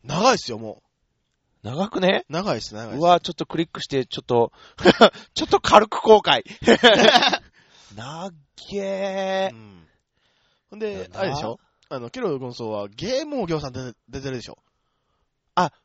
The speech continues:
Speaker 2: そうやね。パーティーゲームみたいなのも出てんのかな？
Speaker 1: そうそうそう。よ、プレステツーやったかな？
Speaker 2: うんうん。
Speaker 1: のゲームは買いましたもん、僕。
Speaker 2: あ、そうなんや。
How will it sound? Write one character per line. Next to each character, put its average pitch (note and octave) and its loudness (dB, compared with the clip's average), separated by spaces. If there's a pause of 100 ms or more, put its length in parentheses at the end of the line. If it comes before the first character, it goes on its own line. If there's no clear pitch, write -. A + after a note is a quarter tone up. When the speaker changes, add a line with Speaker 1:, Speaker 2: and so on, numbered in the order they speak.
Speaker 2:
そ G#3+ -2
う F#2 -10
や D2+ -16
ね。 D3 -4
パ A#3+ -2
ー F4 -6
テ E4+ -10
ィ F4 -8
ー - -10
ゲ F#4 -6
ー - -10
ム E3+ -10
み A2 -14
た G2+ -8
い F2+ -12
な E2 -14
の - -18
も D#2 -18
出 A2 -8
て D#3 -10
ん C3+ -8
の A2 -14
か G2+ -18
な？ G2 -18
Speaker 1:
そ - -20
う - -20
そ - -20
う - -16
そ C3+ -12 (340)
う。 D#3 -12
よ、 E3 -10 (120)
プ - -8
レ D3+ -4
ス - -8
テ E3+ -10
ツ - -12
ー - -4
や D3+ -4
っ - -10
た F#2 -20
か F2 -20
な？ F#2 -16 (320)
Speaker 2:
う D3+ -10
ん F2+ -12
う - -16
ん。 D#3 -14
Speaker 1:
の C#3+ -8 (220)
ゲ D3 -8
ー - -4
ム C#3 -6
は B2+ -8
買 G#3+ -6
い - -4
ま G#3+ -4
し - -12
た A2 -14
も C#2+ -20
ん、 A#1+ -20
僕。 C#2+ -20 (500)
Speaker 2:
あ、 D#4+ 4
そ G4 -6
う E4 0
な A3 -8
ん - -12
や。 C3 -16